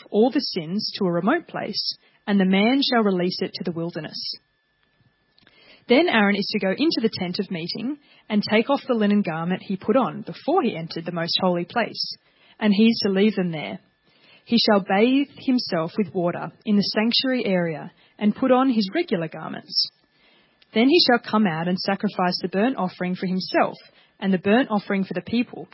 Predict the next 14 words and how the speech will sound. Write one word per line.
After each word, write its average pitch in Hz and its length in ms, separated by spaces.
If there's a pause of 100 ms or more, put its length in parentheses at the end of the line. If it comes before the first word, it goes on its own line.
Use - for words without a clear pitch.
to 196 100
make 196 220
atonement 180 440
for - 80
himself 185 460 (240)
and 185 140
for 180 100
the - 60
people. - 380 (680)
He 240 120
shall 202 220
also 269 380
burn 185 180
the 202 120